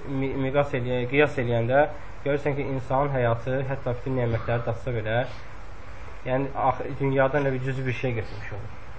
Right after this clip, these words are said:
Halbuki dünya özü bütün nemətlərlə bərabər, o milyard yaşı ilə bərabər,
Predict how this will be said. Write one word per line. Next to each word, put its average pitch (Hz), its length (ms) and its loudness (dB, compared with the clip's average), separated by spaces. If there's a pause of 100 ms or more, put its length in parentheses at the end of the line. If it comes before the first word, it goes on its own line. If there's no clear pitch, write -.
(920)
Halbuki 170 760 6
dünya 151 320 6
özü 143 300 2
bütün 147 240 0
nemətlərlə 127 580 4
bərabər, 120 480 4
o 123 80 0
milyard 127 400 2
yaşı 117 240 0
ilə 123 160 0
bərabər, 117 540 2